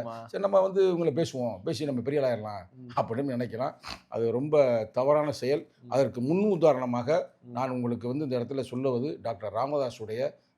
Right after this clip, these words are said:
Speaker 2: வாழ்க்கை வரலாறையும் அரசியலுடைய அந்த இதையும் பாரு. எவ்வளவு பெரிய ஆளு, சாதாரண ஆளா?
Speaker 1: ம்.
Speaker 2: ஒரு காலத்துல சமூக நீதி போராளி இல்ல?
Speaker 1: ம்.
Speaker 2: ஆனா இன்னைக்கு அவர் நிலைமை என்னங்க இருக்கு? சேர்க்க மாட்றாங்க, பாவம்ங்க.
Speaker 1: ம்.
Speaker 2: ஏ டி எம் கேலையும் சேர்க்க மாட்டேன், டி எம் கே சேர்க்க மாட்டேன். ஏன்னா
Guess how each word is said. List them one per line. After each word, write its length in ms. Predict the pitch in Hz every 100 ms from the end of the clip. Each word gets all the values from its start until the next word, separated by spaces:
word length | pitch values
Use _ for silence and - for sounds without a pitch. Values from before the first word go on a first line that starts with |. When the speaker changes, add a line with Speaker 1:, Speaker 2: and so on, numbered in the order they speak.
| -
Speaker 2:
வாழ்க்கை 340 | 117 120 -
வரலாறையும் 640 | 98 110 123 110 98 127 - -
அரசியலுடைய 640 | 113 127 - 131 107 101
அந்த 120 | 90
இதையும் 200 | 101 123
பாரு. 160 | 113 101
எவ்வளவு 240 | 135 233
பெரிய 180 | 165 123
ஆளு, 180 | 135 - - _ _
சாதாரண 420 | - 117 123 139
ஆளா? 340 | 110 104 139 - _
Speaker 1:
ம். 260 | 131 123 120
Speaker 2:
ஒரு 120 | 110
காலத்துல 340 | 107 127 131 113
சமூக 360 | 110 127 151
நீதி 180 | 139 117
போராளி 420 | - 143 156 143
இல்ல? 380 | 110 104 151 143 -
Speaker 1:
ம். 220 | 113 110 110
Speaker 2:
ஆனா 140 | - 135
இன்னைக்கு 220 | 135 127
அவர் 120 | 120
நிலைமை 260 | 120 160 156
என்னங்க 240 | 123 123
இருக்கு? 360 | 95 87 107 127 _ _
சேர்க்க 400 | - 175 196 175
மாட்றாங்க, 520 | 131 104 107 95 92 -
பாவம்ங்க. 640 | 107 117 135 107 85 80 - 110
Speaker 1:
ம். 40 | 110
Speaker 2:
ஏ 80 | 156
டி 100 | 165
எம் 100 | 180
கேலையும் 100 | 165
சேர்க்க 260 | 139 127
மாட்டேன், 260 | 131 139 131
டி 100 | 131
எம் 120 | 143
கே 60 | 131
சேர்க்க 240 | 113 107
மாட்டேன். 80 | 156
ஏன்னா 360 | 151 156 196